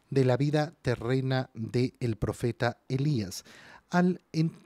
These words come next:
leer el libro del Eclesiástico, estamos en el capítulo cuarenta y ocho, se hace este resumen de la vida de Elías, de ese profeta de fuego, que su palabra quemaba como una llama.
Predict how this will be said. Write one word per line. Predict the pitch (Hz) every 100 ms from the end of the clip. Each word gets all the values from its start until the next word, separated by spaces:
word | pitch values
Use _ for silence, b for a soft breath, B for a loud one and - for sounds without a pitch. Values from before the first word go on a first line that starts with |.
| - -
leer | 170 196 208
el | 123 113
libro | 139 147 143
del | 127 117 120
Eclesiástico, | 113 - 110 - 135 123 - 107 110
estamos | - 110 107
en | 107
el | 101
capítulo | - - 110 117 113 -
cuarenta | - 117 117 139
y | 135
ocho, | 120 - 139 B B B B
se | - 208
hace | 202 202
este | 180 - 175 170 -
resumen | 123 123 123 110 - - 240 156 104 95 98 -
de | 120 117
la | 107
vida | 104 120 120 117 -
de | 120 107
Elías, | 110 101 101 95 90 - B B B _
de | 127
ese | - 139
profeta | 135 - 117 - 139 - 160 -
de | 110 110
fuego, | - 113 113 95 82 92 B B B B B
que | 139
su | - 131
palabra | 117 120 151 165 160
quemaba | - 127 107 127 143 139
como | 127 117
una | 131 139 131 - 107 95
llama. | 117 107 95 87